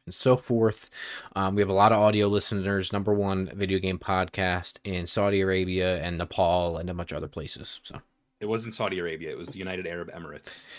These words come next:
Speaker 1: That's close enough. So
Speaker 2: we're about to be the number one podcast in India as well if we play our cards right, apparently.
Speaker 1: Dude.
Speaker 2: Josh went viral.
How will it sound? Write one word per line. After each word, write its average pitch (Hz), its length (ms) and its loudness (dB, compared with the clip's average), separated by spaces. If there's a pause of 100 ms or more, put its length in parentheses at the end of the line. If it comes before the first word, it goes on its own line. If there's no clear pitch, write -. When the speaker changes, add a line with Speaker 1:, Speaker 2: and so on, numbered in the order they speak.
(220)
Speaker 1:
That's - 260 -8
close - 280 -6
enough. 147 240 -14 (520)
So - 140 -12 (140)
Speaker 2:
we're 135 80 6
about 160 240 6
to 202 60 -6
be 143 100 2
the 117 80 0
number 113 180 0
one 107 180 -4
podcast 107 680 -4
in 98 240 -10
India 101 440 -4
as 87 140 -12
well 113 280 -6
if 82 200 -12
we 95 80 -12
play 92 200 -12
our 87 160 -14 (260)
cards 143 260 -6
right, 85 180 -8 (520)
apparently. 82 580 -10 (180)
Speaker 1:
Dude. 123 200 2
Speaker 2:
Josh 135 160 2
went 117 200 -4
viral. 98 480 0